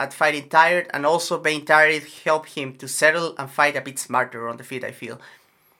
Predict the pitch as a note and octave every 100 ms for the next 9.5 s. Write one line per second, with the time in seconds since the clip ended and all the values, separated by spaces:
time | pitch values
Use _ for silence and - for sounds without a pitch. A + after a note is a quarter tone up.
0 | _ _ _ B2+ B2+ B2+ - - G3+ G#3+
1 | A3 F#3 E3+ F3+ F#3 E3+ D#3+ E3+ F#3+ F#3
2 | - D#3+ E3 - D3+ C#3+ D3 C#3+ D3 D#3+
3 | D3 C#3 E3+ F#3+ G3 - D3 C#3 C3+ -
4 | F3+ F3+ E3+ D#3 F3 F3 D#3+ D#3 D#3 D#3+
5 | E3+ E3+ E3+ E3 - C#3 C#3 E3+ F3 F#3+
6 | - - - - D3+ E3 G#3+ G#3 - G3+
7 | F#3+ C3+ E3+ F3+ - E3+ E3+ - C#3 D#3+
8 | D#3+ - - F#3 F#3 F#3+ F#3 F3+ F3+ D3
9 | C#3 D3 D3+ G#2+ A2+